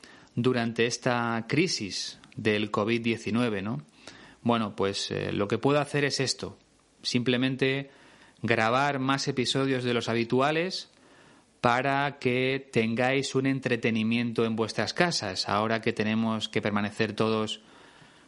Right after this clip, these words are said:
con nuestras familias sin salir a la calle, solo para lo imprescindible.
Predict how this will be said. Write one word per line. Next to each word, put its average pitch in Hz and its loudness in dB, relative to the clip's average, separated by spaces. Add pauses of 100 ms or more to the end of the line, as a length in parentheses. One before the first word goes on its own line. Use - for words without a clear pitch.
(140)
con 113 2
nuestras 117 -2
familias 120 -2 (140)
sin - -2
salir 117 0 (400)
a 104 2
la 98 0
calle, 113 0
solo 117 -2
para 113 0
lo 113 0
imprescindible. 104 -2